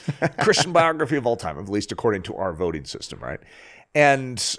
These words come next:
Speaker 2: then we immediately start putting warnings out there. It's like, "But
Speaker 1: <laughs>
Speaker 2: beware." And actually, quite a few of our biographies, we would actually stick a little sub, a little label on it to say, "But beware of this." And in this one,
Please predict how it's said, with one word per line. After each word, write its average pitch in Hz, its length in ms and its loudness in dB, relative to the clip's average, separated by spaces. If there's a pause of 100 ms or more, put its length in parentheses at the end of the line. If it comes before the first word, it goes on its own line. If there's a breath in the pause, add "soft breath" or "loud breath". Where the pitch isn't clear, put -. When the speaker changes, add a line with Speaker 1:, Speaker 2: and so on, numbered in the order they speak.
(160)
Speaker 2:
then 156 440 0
we 156 100 2
immediately 139 400 -4
start 120 240 -2
putting 117 240 -4
warnings 98 420 -4
out 71 220 -8
there. 55 120 -10
It's 73 200 -4
like, 104 240 -4
"But 208 280 4
Speaker 1:
<laughs> - 20 -10
Speaker 2:
beware." 202 640 2 (400 loud breath)
And 147 320 4
actually, 175 360 0
quite 226 280 2
a 233 40 2
few 180 260 0
of 160 100 2
our 135 100 8
biographies, 110 720 2
we 117 100 2
would 113 140 2
actually 127 300 2
stick - 260 -2
a 120 60 2
little 127 260 2
sub, 113 320 2
a 127 260 -4
little 131 300 -2
label 117 380 4
on 92 160 0
it 113 80 -10
to 113 40 -10
say, 117 120 0
"But 190 200 -2
beware 233 380 0
of 127 140 -4
this." 110 380 -6 (440 soft breath)
And 170 100 2
in 170 180 -4
this 262 260 -2
one, 127 340 0